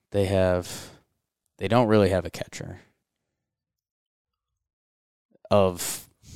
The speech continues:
what the Yankees think should be their starting catcher. We love Kyle Higashioka. Higgy, Higgy talked to us with, like, uh,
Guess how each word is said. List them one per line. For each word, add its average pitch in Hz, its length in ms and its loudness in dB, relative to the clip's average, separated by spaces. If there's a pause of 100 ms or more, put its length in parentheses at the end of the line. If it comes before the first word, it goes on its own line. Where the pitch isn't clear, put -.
what 101 180 -2
the 98 80 -2
Yankees 95 540 -4
think 90 600 -6
should 87 200 -10
be 90 120 -4
their 85 160 -2
starting 80 380 -8
catcher. - 440 -14
We 104 140 -2
love 101 280 4
Kyle 87 260 0
Higashioka. 92 840 -2 (1200)
Higgy, 135 600 2 (520)
Higgy 208 400 6
talked 160 360 0
to - 180 4
us - 520 0 (1600)
with, 107 320 2
like, 98 400 4
uh, 87 360 0